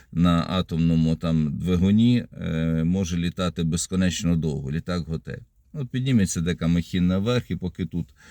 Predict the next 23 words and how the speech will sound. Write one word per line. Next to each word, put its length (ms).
на 140
землі 340
буде 300
там, 300
скажімо, 520
гаряча 440
фаза, 360
е, 560
Третьої 500
світової 600
у 60
вигляді 480
ядерн-, 420
чи 160
ядерна 420
фаза 300
Третьої 320
світової, 480
от 100
вони 180
собі 220
там 160
політають. 580